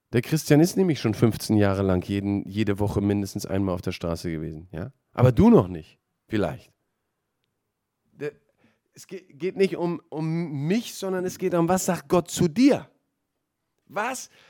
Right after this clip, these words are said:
sagt er zu dir? Und das ist der Punkt, Gottes Logik, habe ich mir aufgeschrieben. Sehr schön. Gottes Logik ist, wir folgen seinen Ratschlägen und dann bekommen wir auch seine göttlichen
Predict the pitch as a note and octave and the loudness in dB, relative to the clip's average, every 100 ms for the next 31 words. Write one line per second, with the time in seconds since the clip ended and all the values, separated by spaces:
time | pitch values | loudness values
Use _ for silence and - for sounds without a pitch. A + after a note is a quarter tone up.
0 | _ - F#3+ A3+ G#3+ - - - F#3+ F3 | _ -10 -2 0 -2 -8 -14 -10 -8 -2
1 | A3 D#3+ A#2 - _ - D3+ G3+ F#3 F#3+ | 0 0 -2 -10 _ -14 -10 -10 -12 -14
2 | - G3 G3+ - _ _ _ _ _ _ | -6 -6 -6 -14 _ _ _ _ _ _
3 | _ - C3 D3+ E3 F3 C#3 F#3 E3+ F#2+ | _ -20 -14 -12 -12 -14 -18 -12 -10 -12
4 | E2 A#2+ B2 A#2 C3+ C3+ B2+ - A2 F#2+ | -18 -18 -16 -8 -6 -2 -2 -2 -4 -2
5 | G2 D#3 - - _ _ _ A#2 C3 A2 | -2 -2 -6 -20 _ _ _ -12 -10 -12
6 | A2+ - _ _ _ _ _ - A3+ G#3 | -16 -16 _ _ _ _ _ -2 0 2
7 | F#3 G3 F3 E3 D#3 - B2 D3 A3 - | 4 4 4 -2 -4 -10 -8 0 0 4
8 | F#3 F3 D#3 B2+ G2+ D3 F#3 G#3+ G3+ C#3 | 6 6 6 2 6 8 8 4 -2 -4
9 | A#2+ - - A#2+ A#2+ D#3+ F3+ _ _ _ | -6 -8 -6 -6 -6 -8 -16 _ _ _
10 | _ _ _ _ C3+ C#3 D3 C#3 C#3 - | _ _ _ _ -6 -4 -4 -4 -8 -8
11 | C#3 C3 B2+ B2 G#2+ F2 A2+ G#2+ G2+ B2+ | -6 -6 -8 -8 -12 -2 2 4 4 2
12 | F3+ E3 _ G#2+ G2+ F2+ G#2 B2 D3 | -2 -10 _ -2 -2 -4 -12 -12 -16